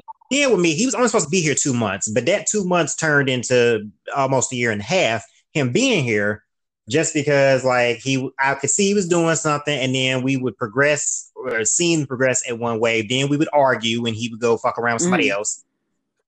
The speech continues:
Speaker 1: 'Cause then he'd be like, "Well, we aren't together, so why aren't, why are you mad?" Okay, but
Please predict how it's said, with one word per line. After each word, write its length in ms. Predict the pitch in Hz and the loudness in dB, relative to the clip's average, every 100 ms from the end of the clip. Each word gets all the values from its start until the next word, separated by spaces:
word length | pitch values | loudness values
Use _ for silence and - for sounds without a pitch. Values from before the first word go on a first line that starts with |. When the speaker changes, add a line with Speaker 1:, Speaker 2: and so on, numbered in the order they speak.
| _ _ _ _ _ _ - | _ _ _ _ _ _ -2
Speaker 1:
'Cause 180 | 131 117 | 0 2
then 140 | 131 | 0
he'd 80 | 127 | 2
be 60 | 127 | 2
like, 80 | 123 | 2
"Well, 100 | 120 | 4
we 160 | 160 | 4
aren't 220 | 196 180 | 4 2
together, 300 | 147 185 175 | 0 2 2
so 100 | 147 143 | 2 0
why 120 | 151 | 2
aren't, 280 | 156 156 127 | 2 0 0
why 120 | 165 | 2
are 120 | 165 | 2
you 140 | 151 | 2
mad?" 300 | 170 190 107 156 | 2 2 2 0
Okay, 240 | 170 185 | 0 0
but 140 | 165 | 2